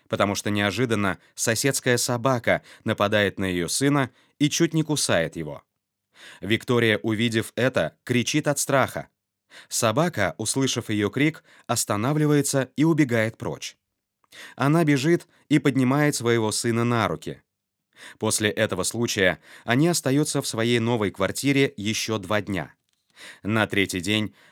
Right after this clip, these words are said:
она начинает искать новое жильё и работу. Она берёт своего сына с собой, потому что ей не с кем оставить его. Когда они идут в поисках работы,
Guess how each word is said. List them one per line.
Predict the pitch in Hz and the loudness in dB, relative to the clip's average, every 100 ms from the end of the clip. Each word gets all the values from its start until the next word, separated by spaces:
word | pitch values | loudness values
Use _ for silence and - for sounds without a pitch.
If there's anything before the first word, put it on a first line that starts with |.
| - | -2
она | 131 139 170 | 0 2 2
начинает | 151 - 131 127 | 0 0 -2 0
искать | 120 - 113 104 | -2 -2 -4 -2
новое | 117 120 95 87 | 0 0 0 -2
жильё | 90 90 113 127 - | -4 -2 0 0 0
и | 127 | -2
работу. | 135 113 95 78 80 - _ _ _ _ _ - - - | -2 -2 -4 -4 -10 -14 _ _ _ _ _ -20 -14 -2
Она | 135 180 | 0 2
берёт | 165 139 135 | 2 2 2
своего | - 101 98 92 | 0 -2 -2 -2
сына | - 135 131 | -2 -2 -2
с | |
собой, | - 151 143 80 - _ _ - - | -2 -2 -2 -4 -6 _ _ -20 -14
потому | - 113 113 | -6 -2 -2
что | 110 110 | -2 -4
ей | 104 123 | 0 0
не | 113 104 | 0 -2
с | 110 | -2
кем | - 113 | -2 -4
оставить | 117 131 82 78 | -2 -4 -4 -6
его. | 85 76 73 _ _ _ _ _ - - - | -8 -10 -14 _ _ _ _ _ -20 -20 -2
Когда | 98 101 104 | 0 2 2
они | 98 98 | 2 0
идут | 95 101 | 0 -2
в | - | -4
поисках | - 101 - 90 | -2 -2 -2 -6
работы, | 92 90 120 131 90 | -4 -2 -2 0 -2